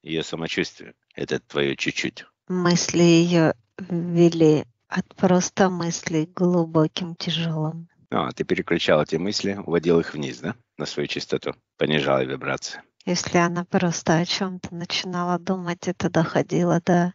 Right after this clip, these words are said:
Speaker 2: слез. Почему так? Обида. Обиду вызывал он.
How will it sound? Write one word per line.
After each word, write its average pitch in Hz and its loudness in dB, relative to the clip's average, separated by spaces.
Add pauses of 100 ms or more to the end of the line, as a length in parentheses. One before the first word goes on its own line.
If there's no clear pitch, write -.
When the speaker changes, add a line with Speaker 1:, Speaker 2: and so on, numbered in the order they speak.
Speaker 2:
слез. 175 -2
Почему 185 -2 (100)
так? - 0 (180)
Обида. 170 2 (380)
Обиду 180 2
вызывал 165 2
он. 175 -6